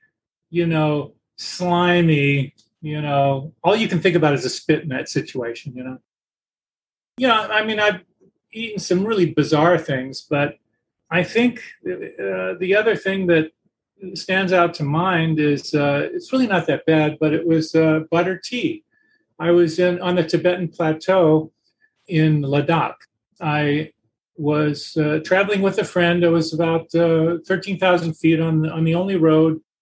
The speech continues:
on this, uh, kind of moonscape, uh, high Tibet, uh, Himalayan plateau. My Ladakhi friend was driving, and we saw this circus tent, what appeared to be this kind of a large circus tent in the middle of nowhere.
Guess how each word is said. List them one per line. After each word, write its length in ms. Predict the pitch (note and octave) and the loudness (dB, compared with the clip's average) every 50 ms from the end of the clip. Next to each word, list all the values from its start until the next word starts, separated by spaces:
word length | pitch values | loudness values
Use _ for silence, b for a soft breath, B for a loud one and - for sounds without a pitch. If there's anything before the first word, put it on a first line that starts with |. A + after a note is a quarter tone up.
| _ _ _ _ _ - | _ _ _ _ _ -8
on 180 | E3 D#3 D#3 | -4 0 2
this, 320 | D#3 D#3 D3+ D3 - - D#3+ | 2 2 0 0 -4 -6 -4
uh, 180 | D3 C#3+ C#3+ | -4 -4 -4
kind 260 | D3 - - E3+ D#3+ D#3 | -6 -8 -6 -4 -2 -2
of 80 | - | -2
moonscape, 760 | C3 D3 E3 F3+ F#3 F3 D#3 - - E3+ D#3 D#3 D#3 D#3 - - - | 0 0 0 2 0 0 -2 -2 0 2 2 2 2 0 -4 -6 -6
uh, 220 | D#3 D3 D3 D3 C#3 | -4 -2 -2 -4 -4
high 300 | - D#3 D#3 E3 E3 - - _ _ _ _ _ _ _ | -4 0 0 0 0 -2 -6 _ _ _ _ _ _ _
Tibet, 400 | - - - D3+ D3+ D#3+ D#3+ D#3+ | -8 -6 -4 0 0 0 0 0
uh, 180 | F3 D3+ D3+ D#3 | -2 -4 -4 -4
Himalayan 600 | D#3+ D3 E3 F3 F3 F3 E3 D#3 D#3 D#3 D#3 D3+ | -2 0 0 2 2 4 4 4 4 2 2 0
plateau. 640 | - D3+ C#3 C3+ - - - C3 B2+ C#3 D#3+ E3 - _ _ _ _ _ _ _ _ _ _ _ _ _ _ _ - | -2 -2 -2 -2 -2 -4 -4 -2 -2 -2 -4 -6 -10 _ _ _ _ _ _ _ _ _ _ _ _ _ _ _ -4
My 480 | E3 D#3 D#3 D#3 D#3 D#3 D3+ C#3+ E3 F3 | -2 0 2 2 2 2 0 0 -2 -4
Ladakhi 600 | F3 D#3+ D3 D3+ D3+ E3 E3+ F3 E3+ - - D#3+ | -2 -2 0 0 2 2 2 0 0 -2 -4 -4
friend 420 | D#3+ - F3 F3 F3+ F3 F3 E3 - - _ _ _ _ _ _ | -2 0 0 2 2 2 0 -2 -4 -6 _ _ _ _ _ _
was 220 | - D3+ D3 C#3+ - | -4 -4 -4 -2 0
driving, 480 | D#3+ D#3 D3+ D#3+ E3 D#3 F#3+ G3 F#3 | 2 2 4 4 2 2 0 0 0
and 140 | E3+ D#3+ D#3 | 0 2 2
we 80 | D#3 D#3 | 2 2
saw 280 | D#3 - F#3 F3+ F#3+ | 0 0 0 0 0
this 260 | F#3 F#3+ F3+ F#3 - - | 0 0 -2 -4 -6 -6
circus 440 | - B3+ C4+ C4+ - - - - | -2 -2 -2 -2 -2 -6 -10 -10
tent, 460 | - - D3 B2 A#2 - _ - - _ _ _ _ _ _ _ | -6 -4 -4 -4 -4 -8 _ -20 -20 _ _ _ _ _ _ _
what 180 | - E3 F3 | -2 0 0
appeared 320 | F3+ E3+ - G#3 G#3+ G#3 - | 0 0 0 0 0 0 -2
to 80 | - F3 | -6 -6
be 160 | E3+ G3 G3 | -4 -2 0
this 420 | F#3+ F#3 E3+ - - - - _ _ _ _ | 0 0 -2 -4 -6 -10 -14 _ _ _ _
kind 200 | - - A3+ B3 | -10 -6 -4 -2
of 80 | A3+ G3 | 0 2
a 60 | F#3 | 2
large 380 | F3 E3+ E3+ F#3+ G#3 G3+ F3 | 4 4 4 2 2 0 -2
circus 460 | - - - F3+ G#3+ - - F#3 - - | -6 -6 -2 -2 -2 -2 -4 -8 -8 -4
tent 260 | - D#3+ D#3 D#3 F3 | 0 0 0 0 0
in 80 | D#3+ | 0
the 60 | D#3+ D#3 | 2 2
middle 300 | D#3+ F#3+ A#3 A#3+ A3+ G3+ | 2 2 2 2 2 2
of 120 | F3 D#3 | 2 2
nowhere. 480 | D#3 D#3+ D3 C#3 B2+ A#2 G#2 F#2 - | 2 2 2 2 0 -2 -4 -8 -12